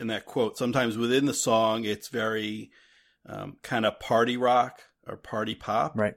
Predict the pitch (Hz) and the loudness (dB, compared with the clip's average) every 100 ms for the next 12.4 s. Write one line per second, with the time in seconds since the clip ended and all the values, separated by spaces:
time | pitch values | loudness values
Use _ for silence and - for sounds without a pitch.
0 | - 107 104 98 98 95 104 - 117 117 | -8 -10 -8 -8 -8 -10 -12 -8 -6 -6
1 | 110 101 117 113 113 113 - 110 110 - | -6 -8 -2 0 0 -2 -4 -4 -4 -4
2 | 107 104 104 - 123 - - - - - | -6 -6 -8 -10 -10 -12 -16 -16 -16 -8
3 | 110 123 117 - - 127 123 117 101 110 | 2 2 4 2 2 2 -2 -2 -4 0
4 | 107 104 98 - 95 78 107 - - - | 2 2 -2 -6 -6 -6 -8 -12 -14 -14
5 | - - - 57 - - 120 113 107 101 | -10 -10 -10 -12 -14 -4 0 2 2 -2
6 | 104 104 - _ _ - 113 110 - - | -6 -12 -14 _ _ -14 -8 -8 -8 -12
7 | 110 101 101 101 101 98 - - - - | -10 -12 -12 -14 -14 -18 -20 -20 -20 -20
8 | _ _ _ _ _ _ _ _ _ _ | _ _ _ _ _ _ _ _ _ _
9 | - - 117 _ _ _ _ _ - - | -18 -16 -16 _ _ _ _ _ -10 -8
10 | 104 107 147 151 135 160 127 113 113 151 | -6 -2 2 2 2 0 2 4 4 2
11 | 117 127 - - 104 120 107 110 101 101 | -2 -2 -4 -10 -8 -8 -8 -8 -8 -8
12 | 98 98 101 110 | -10 -10 -12 -14